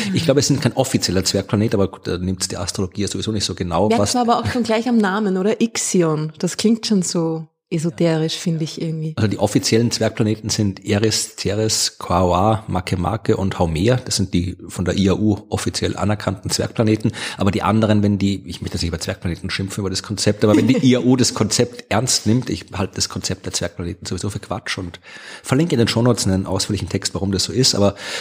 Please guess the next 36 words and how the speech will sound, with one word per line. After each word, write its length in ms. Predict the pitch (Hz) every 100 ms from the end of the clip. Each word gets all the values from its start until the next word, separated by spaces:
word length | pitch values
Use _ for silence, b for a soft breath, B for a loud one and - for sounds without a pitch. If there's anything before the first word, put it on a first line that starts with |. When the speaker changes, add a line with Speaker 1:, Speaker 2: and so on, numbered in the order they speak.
| B
Speaker 1:
wenn 140 | 107 101
die 120 | 107 110
I 100 | 107
A 20 |
U 220 | - 127 123
dieses 460 | 107 101 95 -
Konzept, 480 | - 104 - 107 -
das 120 | 90
sie 100 | -
halt 140 | 87 87 _ _ -
meiner 220 | 82 92
Meinung 180 | 87 85
nach 80 |
fälschlicherweise 540 | - 101 - 104 90 -
eingeführt 540 | 101 107 - 101 -
hat, 200 | 113 - B B
wenn 100 | -
sie 60 | -
es 80 | 110
zumindest 520 | 117 113 - 107 -
ernst 340 | 107 123 -
nehmen 300 | 101 101 95
würde, 320 | 95 131 117 123 B B
dann 100 | -
hätten 200 | 95 107
wir 40 | 98
auch 80 | -
jede 180 | 104
Menge 160 | 101 92
andere 260 | 78 101 87
Objekte 380 | 87 87 -
mittlerweile 400 | 90 95 87 85
als 240 | 90 87 -
Zwergplaneten 500 | - - 90 85 87
definieren 440 | 92 - 90 92
müssen. 320 | 92 95 101